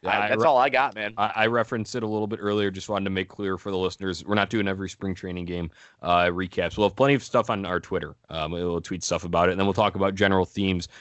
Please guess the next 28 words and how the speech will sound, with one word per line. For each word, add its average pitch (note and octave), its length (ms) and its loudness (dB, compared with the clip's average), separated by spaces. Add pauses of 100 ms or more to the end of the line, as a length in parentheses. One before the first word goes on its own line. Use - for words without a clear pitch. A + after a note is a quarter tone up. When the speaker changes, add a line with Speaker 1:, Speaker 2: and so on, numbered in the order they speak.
Speaker 2:
nice F#2 200 -2
performances F#2 600 -2
from F2 200 -8
throughout F#2 340 2
the F#2 60 -4
week, F2+ 340 -4 (240)
uh, D2+ 60 -4
on, D#2+ 300 2
on F2 360 -2
next F2 240 -4
week's F2+ 180 -10
Sunday F2+ 280 -2
Fun F#2 240 -4
Day F2 120 0
when F2 160 -4
we'll E2 160 -2
have, E2 100 -8
you D#2 100 -8
know, D#2 40 -8
like, D2 120 -10
a - 40 -14
full F2 220 -4
slate E2 280 -8
of D#2+ 60 -12
games E2+ 280 -6
to - 40 -20
talk F2 280 -2
about. E2+ 280 -2